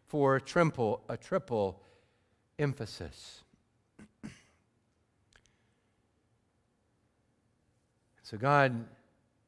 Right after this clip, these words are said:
is holy. Yet, you notice in this text, these three, Moses, Aaron, and Samuel, call upon the Lord, and they,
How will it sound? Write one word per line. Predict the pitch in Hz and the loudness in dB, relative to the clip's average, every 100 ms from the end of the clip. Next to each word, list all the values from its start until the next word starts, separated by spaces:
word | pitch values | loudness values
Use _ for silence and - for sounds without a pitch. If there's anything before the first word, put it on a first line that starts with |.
| - | -16
is | 117 | -12
holy. | - 120 95 80 85 80 _ _ _ _ _ _ _ _ _ _ _ - | -2 -2 -2 -6 -16 -20 _ _ _ _ _ _ _ _ _ _ _ -4
Yet, | 123 196 95 - - _ _ _ _ _ _ - | 2 4 4 -2 -20 _ _ _ _ _ _ -4
you | 143 | 4
notice | 165 147 | 6 6
in | 202 196 | 6 8
this | 196 190 | 8 6
text, | - 202 143 - - - _ _ _ - | 10 10 10 6 -16 -18 _ _ _ 0
these | 165 196 190 | 4 4 6
three, | 196 165 | 6 8
Moses, | 170 196 165 170 - - | 10 8 8 2 -2 2
Aaron, | 185 180 170 | 4 6 6
and | 156 151 | 4 2
Samuel, | - 190 180 156 - - - | 4 6 8 6 4 -6 -12
call | - 190 190 190 | 2 8 10 10
upon | 175 165 165 | 8 6 4
the | 160 | 4
Lord, | 156 175 170 147 | 4 6 8 8
and | 160 165 | 8 6
they, | 190 175 | 6 6